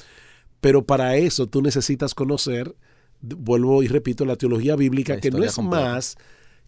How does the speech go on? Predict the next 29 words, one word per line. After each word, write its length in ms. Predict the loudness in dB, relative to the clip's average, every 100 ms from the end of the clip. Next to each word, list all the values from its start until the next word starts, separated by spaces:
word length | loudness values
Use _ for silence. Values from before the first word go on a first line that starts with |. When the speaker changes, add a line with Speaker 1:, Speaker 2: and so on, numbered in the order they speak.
| -2
Speaker 1:
que 140 | 0
el 80 | 2
desarrollo 640 | 2 2 0 2 2 2
de 80 | 2
la 60 | 0
historia 360 | 2 0 2
redentora 680 | 0 -2 -2 -2 -2 -2 -2
desde 260 | -4 -2 -2
la 100 | -2
promesa 400 | -4 -4 -2 -2
de 120 | -4
Génesis 420 | -4 -4 -4 -6
tres 220 | -6 -8
quince 500 | -6 -6 -6 -10 -14 _ _ _ _
hasta 340 | -8 -6 -4 -6
el 80 |
final 580 | -6 -6 -4 -2 -2 -6 -8
de 140 | -4
las 160 | -4 -4
Escrituras, 600 | -6 -6 -6 -8 -8 -12 -20 _ -6
cómo 220 | -2 2
se 100 | 2
va 120 | 2 0
desarrollando 960 | -2 -4 -4 -4 -4 -4 -4 -6 -8 -14 -20 -20 -6
esa 340 | -2 0 0
gran 420 | -2 -2 -2 -2
promesa 440 | -2 -2 -2 -4 -4
de 100 | -4
redención, 840 | -4 -4 -6 -8 -8 -8 -10 -16